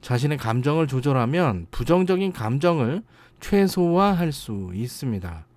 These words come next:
부정적인 감정을 인식하고 감정이 태도가 되지 않도록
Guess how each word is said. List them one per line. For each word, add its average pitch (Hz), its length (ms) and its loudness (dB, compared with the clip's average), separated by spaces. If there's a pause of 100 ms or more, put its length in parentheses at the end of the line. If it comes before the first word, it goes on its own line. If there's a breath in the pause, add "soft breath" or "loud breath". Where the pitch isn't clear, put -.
(520 loud breath)
부정적인 208 540 6
감정을 165 480 2
인식하고 139 800 -2
감정이 123 640 -4
태도가 156 540 -4
되지 123 340 -4
않도록 107 680 -4